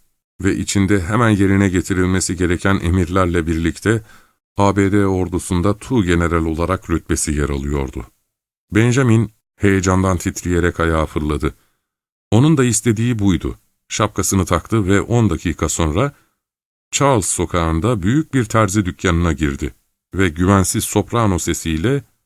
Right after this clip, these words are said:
bir üniforma için ölçüsünün alınmasını istedi. "Askerlik mi oynayacaksın çocuk?" dedi tezgahtar lakayt bir tavırla. Benjamin öfkeden kızardı. "Bana bak,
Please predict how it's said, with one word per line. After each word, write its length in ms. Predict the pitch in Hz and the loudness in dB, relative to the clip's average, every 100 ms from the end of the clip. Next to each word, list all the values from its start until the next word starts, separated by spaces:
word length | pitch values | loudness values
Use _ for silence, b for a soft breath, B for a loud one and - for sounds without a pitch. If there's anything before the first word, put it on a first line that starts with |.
| _ _ _ | _ _ _
bir 320 | 104 131 113 - | -2 -2 -2 0
üniforma 600 | 120 123 - 175 131 92 | 2 2 2 2 4 2
için 400 | 85 - 139 120 | 2 0 0 2
ölçüsünün 500 | 123 107 127 123 127 | 2 2 0 2 2
alınmasını 560 | 87 76 73 71 82 76 | 2 2 0 0 0 0
istedi. 480 | 69 - 76 69 - _ _ _ _ _ _ _ _ - | 0 0 -2 -2 -10 _ _ _ _ _ _ _ _ -2
"Askerlik 480 | 113 - 127 165 | 0 2 0 0
mi 60 | 196 | 0
oynayacaksın 640 | 196 185 147 127 - 113 | 0 2 2 0 0 -2
çocuk?" 480 | - 123 156 - - - - _ _ | 0 2 2 -2 -8 -12 -16 _ _
dedi 240 | 90 85 85 | -4 -2 -4
tezgahtar 680 | 98 90 85 78 - 82 73 | -6 -4 -4 -4 -2 -2 0
lakayt 640 | 80 85 80 82 73 - | -2 -2 -2 -4 -6 -6
bir 120 | 71 | -6
tavırla. 580 | - 76 73 73 67 - _ _ _ _ _ _ _ _ - | -4 -6 -6 -8 -12 -16 _ _ _ _ _ _ _ _ 0
Benjamin 600 | 92 87 90 92 90 80 | 2 4 2 2 0 -2
öfkeden 480 | 92 - 82 87 85 | -2 0 -2 0 -2
kızardı. 560 | 78 71 78 71 67 - _ _ _ _ _ _ - | -2 -4 -4 -6 -10 -14 _ _ _ _ _ _ -4
"Bana 300 | 101 185 190 | 0 2 2
bak, 260 | 185 - | -2 -6